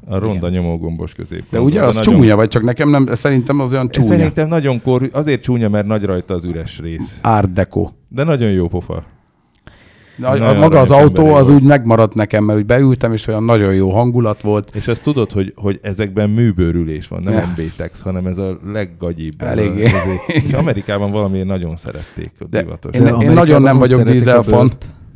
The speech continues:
Speaker 3: Ba-, bocsánat. Ö, viszont, viszont ennek nem bántja a hangja a fülemet.
Speaker 1: Hát az
Speaker 3: Ennek a
Speaker 1: előkamrás-,
Speaker 3: régi
Speaker 1: az
Speaker 3: kotyogónak ez
Speaker 1: előkamrás
Speaker 3: nem.
Speaker 1: Merci
Speaker 3: Az
Speaker 1: motornak
Speaker 3: elő-,
Speaker 1: nagyon
Speaker 3: igen,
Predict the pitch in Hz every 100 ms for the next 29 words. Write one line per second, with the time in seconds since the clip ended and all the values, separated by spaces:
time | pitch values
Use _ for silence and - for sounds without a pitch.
0 | - - 113 107 113 - 98 98 _ -
1 | 107 107 - 107 110 113 104 - _ _
2 | 110 117 110 - 113 110 123 113 101 95
3 | 92 98 95 95 101 104 95 92 92 104
4 | 92 92 - _ _ _ _ _ _ -
5 | 98 107 107 107 127 156 139 123 - 143
6 | 131 117 123 123 113 127 120 143 131 107
7 | 98 110 110 135 117 113 113 110 98